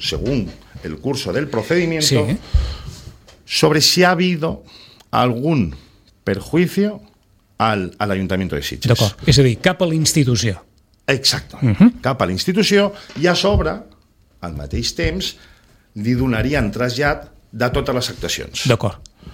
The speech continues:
Speaker 2: Diguem-ne un testimoni privilegiat, un espectador.
Speaker 1: No, espectador no,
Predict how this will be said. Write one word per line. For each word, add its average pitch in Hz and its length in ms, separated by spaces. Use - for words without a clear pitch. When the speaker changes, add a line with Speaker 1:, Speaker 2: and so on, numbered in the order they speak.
Speaker 2:
Diguem-ne 196 380
un 180 180
testimoni 151 640
privilegiat, 131 680
un 120 120
espectador. 131 640
Speaker 1:
No, 165 220
espectador 131 520
no, 185 180